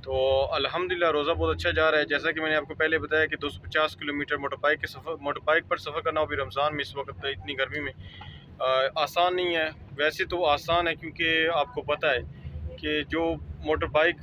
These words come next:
चलाने वाले होते हैं वो तो हज़ार किलोमीटर हो, पाँच सौ किलोमीटर हो, कुछ नहीं होता। लेकिन मैं फ़र्स्ट टाइम इतना सफ़र किया, इंशाल्लाह आने वाले वक्त में इससे भी ज़्यादा होगा।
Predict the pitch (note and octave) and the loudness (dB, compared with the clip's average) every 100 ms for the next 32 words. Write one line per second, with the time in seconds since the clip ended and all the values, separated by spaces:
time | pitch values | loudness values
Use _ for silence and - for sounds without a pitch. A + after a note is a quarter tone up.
0 | - - D#3 E3+ F3+ F3 E3 E3 E3+ E3+ | -10 -4 0 2 4 4 2 0 -2 -2
1 | E3 E3 D3 D3 D#3+ D#3+ D#3+ D#3 D3+ D3 | -2 -2 0 4 2 2 -4 -4 -4 -2
2 | D#3 D#3 E3 D#3 D3+ C#3+ D3 D3+ D3 C#3+ | 0 0 -4 -6 -6 -4 -4 -4 -6 -4
3 | C3+ C3+ C3 C#3 D3 - F3+ - F3 E3 | -2 0 0 0 -2 0 0 0 0 0
4 | D3+ D#3+ D3+ C#3+ C#3 C#3 C#3+ E3+ F3 F#3 | -2 -4 -4 -4 -4 0 -2 -2 0 2
5 | E3 D#3 - - - - - - - - | 2 0 -4 -10 -10 -10 -14 -14 -18 -14
6 | - E3 G3 G#3+ G#3+ G3 G3 - F#3 G3 | 0 2 4 4 4 4 2 0 -4 0
7 | G3 G3 F#3+ - G3 F3+ D#3 D3+ E3 D#3+ | 2 2 0 0 0 0 2 4 6 4
8 | D3 D3 | 4 0